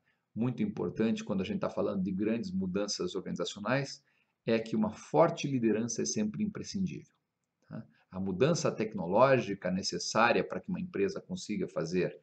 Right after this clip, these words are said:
negócios eletrônicos e consiga fazer ele-, negócios eletrônicos se aproveitando das oportunidades que as novas tecnologias proporcionam, sempre vai depender de a alta administração da empresa, seja ela uma grande empresa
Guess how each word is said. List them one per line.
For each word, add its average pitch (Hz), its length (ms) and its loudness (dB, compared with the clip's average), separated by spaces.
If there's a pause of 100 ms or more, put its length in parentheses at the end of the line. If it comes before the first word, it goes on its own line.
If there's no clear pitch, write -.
(260)
negócios 98 600 4
eletrônicos 101 680 0 (220)
e 107 80 -2
consiga 113 340 -2
fazer 104 220 0
ele-, 101 260 2
negócios 98 400 2
eletrônicos 110 600 -2 (360)
se - 240 -4
aproveitando 147 1000 6
das 92 220 2
oportunidades 98 1200 0 (260)
que - 100 -4
as 92 120 -2
novas 92 320 -2
tecnologias 90 840 -4
proporcionam, 117 800 -4 (120)
sempre 175 680 4
vai 110 160 2
depender 104 640 2 (480)
de 110 520 0 (380)
a 104 100 -4
alta 120 420 4
administração 92 840 -2 (220)
da 92 120 -4
empresa, 101 520 0
seja 196 300 2
ela 135 120 4
uma 95 100 2
grande 131 320 2
empresa 135 560 -2